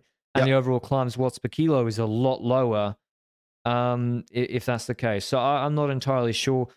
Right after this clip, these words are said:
Speaker 1: Giro's not over, but yeah, Almeida, big step up for him also psychologically.
Speaker 2: Yep.
Speaker 1: S-,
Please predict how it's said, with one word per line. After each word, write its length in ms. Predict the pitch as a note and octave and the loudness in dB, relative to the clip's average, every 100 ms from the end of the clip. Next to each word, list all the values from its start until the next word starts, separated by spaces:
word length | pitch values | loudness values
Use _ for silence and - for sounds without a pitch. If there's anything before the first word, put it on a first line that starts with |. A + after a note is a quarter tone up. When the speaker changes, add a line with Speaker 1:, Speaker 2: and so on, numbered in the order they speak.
| _ | _
Speaker 1:
Giro's 300 | - F#3 C#3+ | -2 0 2
not 180 | B2+ B2 | 0 0
over, 380 | B2 B2+ G#2+ G2+ | 2 2 0 0
but 180 | G#2 A#2+ | 0 2
yeah, 200 | B2 A2+ | 2 2
Almeida, 600 | B2 C3+ D3 D3 C#3+ - _ _ _ _ _ _ - - | 0 0 0 2 0 -2 _ _ _ _ _ _ -8 -2
big 160 | F3 | -2
step 260 | - F3 D#3+ | 0 0 2
up 180 | D3+ - | 0 0
for 80 | |
him 220 | D3 C#3+ C#3+ | 0 0 0
also 260 | D#3+ - B2+ | -2 0 0
psychologically. 1040 | - D3+ C#3+ B2+ C3 D#3 F#3 - G#3+ A#3+ _ _ | 2 0 0 0 0 0 -2 0 0 -2 _ _
Speaker 2:
Yep. 260 | C3+ - - _ _ _ _ _ _ _ _ _ _ _ | -4 -4 -12 _ _ _ _ _ _ _ _ _ _ _
Speaker 1:
S-, 200 | - - | -20 -20